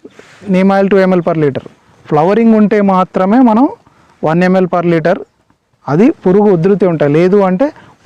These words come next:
ఆ నీమ్ ఆయిల్ అక్కడ వాడకండి. So, ఆ విధంగా మీరు ఈ స్ప్రే అనేది కంప్లీట్ చేసుకోండి. ఖచ్చితంగా ఈ రెండు స్ప్రేలు కంప్లీట్ చేయండి.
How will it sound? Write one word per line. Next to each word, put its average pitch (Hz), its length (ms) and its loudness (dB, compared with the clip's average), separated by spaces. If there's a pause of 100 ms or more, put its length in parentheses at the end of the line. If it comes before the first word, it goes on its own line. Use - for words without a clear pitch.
ఆ 160 100 0
నీమ్ 180 240 2
ఆయిల్ 185 220 0
అక్కడ 185 160 -4
వాడకండి. 127 580 -4 (400)
So, 160 60 0
ఆ 147 200 2
విధంగా 185 480 0
మీరు 175 340 0 (400)
ఈ 170 100 2
స్ప్రే 175 320 -2
అనేది 180 240 0
కంప్లీట్ 156 460 -2
చేసుకోండి. 160 440 -2
ఖచ్చితంగా 180 580 -2 (400)
ఈ 160 80 0
రెండు 165 200 0
స్ప్రేలు 185 320 0
కంప్లీట్ 165 400 -2
చేయండి. 175 300 0